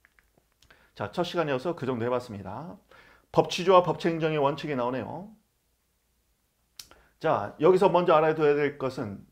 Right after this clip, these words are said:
우리가 앞에서 본 것처럼 행정의 목적은 공익 실현에 있습니다. 이런 행정을 규율하는 것이 행정법이에요. 행정법도 법이니까 법치주의가 적용됩니다. 근데 행정법 영역에서 행정법에서는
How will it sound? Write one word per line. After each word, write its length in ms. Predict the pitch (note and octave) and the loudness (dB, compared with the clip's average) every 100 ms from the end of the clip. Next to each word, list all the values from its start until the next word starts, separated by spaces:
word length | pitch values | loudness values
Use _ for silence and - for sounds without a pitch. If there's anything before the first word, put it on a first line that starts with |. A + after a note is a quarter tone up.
| _ | _
우리가 220 | E3+ E3+ | 2 4
앞에서 260 | E3 E3+ D3+ | 4 0 -4
본 220 | D#3 D#3 | -4 -4
것처럼 440 | D3+ F3 G3 A#3 _ _ - - _ _ _ _ _ G#3 | -4 -4 -6 -8 _ _ -20 -20 _ _ _ _ _ -2
행정의 400 | G#3+ G#3+ G3 F3+ | 2 4 4 4
목적은 400 | D#3+ F3+ F3 E3 | 0 2 2 2
공익 280 | E3 D#3 | 0 -2
실현에 300 | D#3 C#3 C3 | -2 -4 -4
있습니다. 500 | A2+ - G#2+ G2 - - | -6 -8 -12 -14 -18 -8
이런 220 | D3 E3 | 2 2
행정을 320 | F#3+ G3 F#3 F3 | 4 2 2 0
규율하는 320 | D3 D3+ C#3 | 0 0 0
것이 220 | C#3+ D#3+ | -2 -2
행정법이에요. 840 | F3+ F3+ F3 D#3+ B2 A#2+ G#2 - - - _ _ _ - - - - _ _ _ - | -6 -4 -6 -4 -2 -2 -4 -8 -20 -20 _ _ _ -20 -20 -20 -20 _ _ _ -8
행정법도 560 | G#3 G#3 G#3+ G#3+ G#3 F#3 | -2 4 4 4 2 2
법이니까 460 | D#3 D3+ D#3+ D#3 - | 2 0 0 0 0
법치주의가 560 | C#3+ - D3+ D3+ C3+ | -4 -6 -4 0 0
적용됩니다. 600 | B2+ C3 A#2+ G#2+ G2 F#2+ G2+ - _ _ - _ - - _ _ _ _ _ - _ _ _ - - | -2 -6 -6 -8 -10 -12 -18 -20 _ _ -20 _ -20 -20 _ _ _ _ _ -20 _ _ _ -20 -6
근데 200 | F#3+ F3+ | 0 2
행정법 480 | E3+ G#3+ A3 A3 E3 | 4 4 4 4 4
영역에서 760 | D#3 E3 E3 D#3+ D#3 G#2 D3+ F3 | 2 2 2 0 0 -6 -6 -6
행정법에서는 1120 | G#3+ G#3+ G#3+ G#3 G#3 - F#3+ F3 E3 F3+ F3 | -4 0 0 0 -2 0 2 2 -2 -4 -6